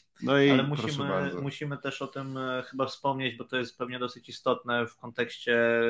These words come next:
Speaker 2: odbioru szesnastego meczu, że siedzieliśmy akurat na, w narożniku nie tym,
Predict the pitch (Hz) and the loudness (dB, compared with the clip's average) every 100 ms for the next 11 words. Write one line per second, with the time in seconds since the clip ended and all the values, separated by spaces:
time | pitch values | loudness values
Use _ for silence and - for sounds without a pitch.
0 | 117 110 - - - 127 120 147 135 117 | 4 0 -6 -20 -14 -8 6 8 8 6
1 | 120 - - - 123 117 117 120 120 123 | 0 -10 -10 -6 -4 -4 -4 -2 0 0
2 | 123 131 - 117 127 120 127 120 127 127 | 0 -2 -2 0 0 0 -4 0 6 6
3 | - _ - - _ _ - 123 117 131 | 4 _ -20 -20 _ _ -4 -2 2 6
4 | 131 127 131 139 151 147 151 151 - 127 | 8 6 4 2 8 10 10 6 -6 0
5 | 139 147 - 151 160 | 4 4 8 8 8